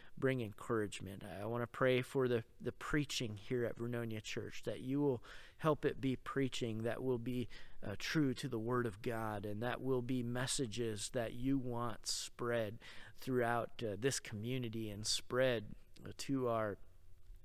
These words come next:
to our online community. God, we thank you for the work that you're doing here.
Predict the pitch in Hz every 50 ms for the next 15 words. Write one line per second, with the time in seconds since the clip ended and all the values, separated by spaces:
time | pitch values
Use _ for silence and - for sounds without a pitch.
0 | - - - - - 147 143 131 123 104 - - 113 120 120 120 117 110 110 107
1 | 104 101 101 - - - - 117 107 107 107 107 104 104 101 - - - - -
2 | - - - - - - - - - 147 135 135 127 135 139 127 - - - -
3 | - - - 123 131 131 127 - 143 139 135 135 135 - - 147 131 113 110 104
4 | 101 107 123 127 127 - - - 107 - 117 117 117 117 110 98 113 113 117 120
5 | 113 113 110 113 101 107 113 -